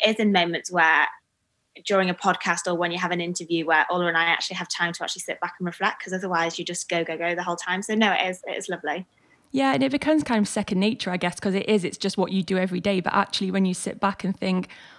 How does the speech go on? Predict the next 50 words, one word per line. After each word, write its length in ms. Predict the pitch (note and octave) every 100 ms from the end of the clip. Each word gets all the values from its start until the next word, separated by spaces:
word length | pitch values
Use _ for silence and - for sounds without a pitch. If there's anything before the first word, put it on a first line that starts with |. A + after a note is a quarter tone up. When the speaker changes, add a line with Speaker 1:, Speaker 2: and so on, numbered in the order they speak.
| -
Speaker 2:
"Oh 100 | -
my 140 | A3+ G#3
gosh, 400 | A3 A3 F#3 -
we've 160 | F#3+ -
actually 360 | G3+ - G3
achieved 560 | F#3+ - G#3+ G3+ F3+ -
all 160 | F#3 F3+
of 100 | F3+
that," 260 | F#3+ E3 -
and 260 | F3+ F#3 - - _ -
there's 120 | G3
probably 320 | - G#3 F#3
a 60 | F#3+
lot 200 | G3 -
more 200 | F#3 F3+
to 120 | -
come 220 | - F#3+
on 80 | F3+
your 100 | F3+
journey 300 | E3+ F3+ F3+
as 100 | F3
well. 360 | F#3 - - -
Um, 240 | - G#3 G#3 - - - -
I 80 | C4+
wanted 300 | D#4+ D#4+ D4+
to 100 | D4+
start 300 | - C4 -
with, 140 | F#3
so 160 | - A3
when 160 | C4
you 80 | D#4+
think 240 | E4 D#4
about 180 | B3 A#3+
your 140 | G#3+ G#3+
career 580 | - G3+ G3 F#3+ F#3+ - - -
and 160 | - G3+
Rixo 360 | F#3 - F#3+ F#3+
so 200 | F#3+ F3+
far, 480 | - F3 E3+ F3 - - - - _
do 100 | -
you 120 | C#4+ E4
think 240 | E4 C#4+
the 60 | B3+
brand's 360 | B3 A#3+ A#3
been, 440 | - G#3+ G#3 G#3 -
you 160 | G#3 A3
talk 260 | - C#4+
a 40 | A3+
lot 260 | A3+ G#3+
about, 500 | G3 F3+ F3 F3 -